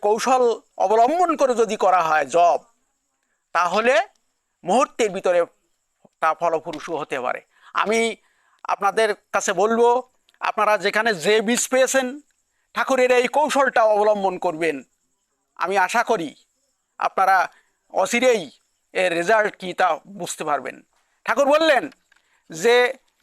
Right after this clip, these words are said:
বীজ মন্ত্রটা তোমরা ওই, আহ, শুতে গিয়ে, একেবারে, আহ, ঘুমাতে গিয়ে, আহ, একেবারে ঘুমিয়ে, সাথে সাথে শুয়ে পড়ে, আহ, না পড়ে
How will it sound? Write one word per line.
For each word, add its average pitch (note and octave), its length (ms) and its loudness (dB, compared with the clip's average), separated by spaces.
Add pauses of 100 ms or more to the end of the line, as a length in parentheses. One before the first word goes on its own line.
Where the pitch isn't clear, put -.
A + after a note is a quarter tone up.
বীজ C4 240 0
মন্ত্রটা C4 580 2
তোমরা A3 600 0 (840)
ওই, G3 420 2 (920)
আহ, F3 200 -6
শুতে C#4+ 440 0
গিয়ে, G#3+ 380 0 (840)
একেবারে, A#3 440 0
আহ, F#3 420 -2 (200)
ঘুমাতে A#3 400 0
গিয়ে, A#3 260 2 (100)
আহ, - 520 -12
একেবারে G3 500 2
ঘুমিয়ে, B3 400 0 (200)
সাথে A#3 280 -2
সাথে B3+ 420 2
শুয়ে B3+ 340 0
পড়ে, A3 380 0
আহ, - 380 -8
না G#3+ 220 2
পড়ে A3+ 340 0